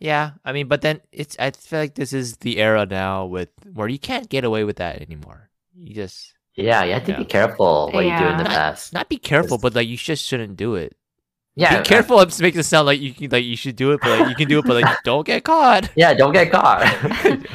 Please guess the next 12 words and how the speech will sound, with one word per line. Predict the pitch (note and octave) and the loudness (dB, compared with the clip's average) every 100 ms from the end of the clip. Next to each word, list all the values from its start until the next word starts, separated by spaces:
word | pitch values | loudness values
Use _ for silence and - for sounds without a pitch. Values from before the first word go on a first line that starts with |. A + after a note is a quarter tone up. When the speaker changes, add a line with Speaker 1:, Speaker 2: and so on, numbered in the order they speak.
| A2+ - - | -14 -16 -20
Speaker 1:
<laughs> | _ _ _ - | _ _ _ -6
Speaker 3:
See, | D4 B3+ | -2 4
like, | D4 D4 | 4 4
this | D4 D4 F#4 | 2 2 2
is, | G4+ F#4+ - - _ _ - | 2 0 -4 -20 _ _ -8
this | B3+ C4+ | -4 -2
is | D#4+ E4+ | -4 -2
kind | F4+ D4 | 2 4
of, | C#4 | 4
like, | A#3+ G#3+ - | 2 2 -2
what | A#3+ F#3+ | 0 4
I | F#3 F#3 F#3 F3+ F3+ - | 6 6 4 2 -2 -10